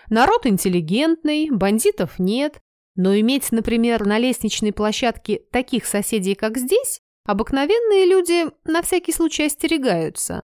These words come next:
Правда, и твои соседи, кажется, не пришли в восторг, когда в тебя полили во дворе.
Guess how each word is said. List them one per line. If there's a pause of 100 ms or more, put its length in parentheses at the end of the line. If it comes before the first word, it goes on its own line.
(100)
Правда,
и
твои
соседи, (100)
кажется,
не
пришли
в
восторг, (160)
когда
в
тебя
полили
во
дворе.